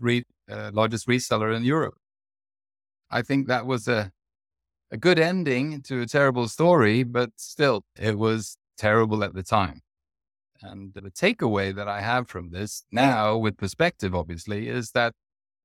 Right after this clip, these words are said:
any challenge that you meet is really a sign of you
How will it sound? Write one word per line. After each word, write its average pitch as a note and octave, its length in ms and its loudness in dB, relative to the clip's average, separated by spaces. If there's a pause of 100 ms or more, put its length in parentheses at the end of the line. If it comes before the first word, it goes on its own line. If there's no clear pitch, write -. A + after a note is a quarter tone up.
(300)
any D#3+ 180 0
challenge D3 520 2
that A2+ 180 -2
you A2 160 0
meet A2+ 360 0 (1000)
is B2+ 240 -4
really C#3+ 680 2 (240)
a G2 100 -2
sign B2+ 540 2
of G#2+ 340 2 (260)
you B2 500 4